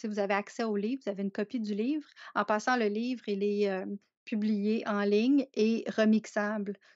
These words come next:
Donc, il peut être utilisé avec vos, euh, dans vos milieux, là, sans problème. Si vous voulez redonner cette formation, euh, utilisez le livre avec vos collègues, là, pour qu'ils, qu'ils apprennent à prendre en main le, les outils de Book Creator, là, il y a pas de problème. Vous pouvez le faire,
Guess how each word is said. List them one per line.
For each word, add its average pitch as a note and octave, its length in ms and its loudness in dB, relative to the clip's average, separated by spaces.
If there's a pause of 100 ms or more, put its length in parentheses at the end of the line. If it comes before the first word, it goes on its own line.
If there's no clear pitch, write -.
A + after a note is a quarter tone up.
Donc, G3+ 220 -4
il - 20 -20
peut - 120 -2
être G#3 140 -2
utilisé G#3 520 -4
avec G3 300 -2
vos, G3+ 360 2
euh, G3+ 380 0 (220)
dans G3+ 180 2
vos G3 140 0
milieux, G#3+ 420 4
là, G#3+ 100 2
sans G#3 200 -2
problème. G#3 400 0
Si A3+ 140 -8
vous F#3+ 120 -6
voulez G3 260 0
redonner G#3 380 0
cette G#3+ 200 -4
formation, G#3+ 880 -2
euh, G#3 80 -2 (340)
utilisez G#3 380 2
le G3 80 2
livre G#3+ 220 2
avec G3 260 2
vos G3+ 160 2
collègues, G#3+ 520 0
là, G#3 120 0
pour - 220 -10
qu'ils, G3 280 -2 (400)
qu'ils - 120 0
apprennent G#3 260 0
à G3 80 0
prendre G3+ 380 -2
en G3+ 160 0
main G#3 220 2
le, - 580 0
les G3 320 0
outils G3 240 -4
de G#3 100 2
Book G3+ 240 0
Creator, G#3+ 400 -2
là, C4 100 0
il A3 40 0
y G3+ 40 4
a G3+ 40 0
pas - 100 -2
de - 40 -8
problème. G#3+ 440 -4
Vous A#3 80 -4
pouvez A#3 240 -6
le G#3 80 -2
faire, G#3+ 260 -2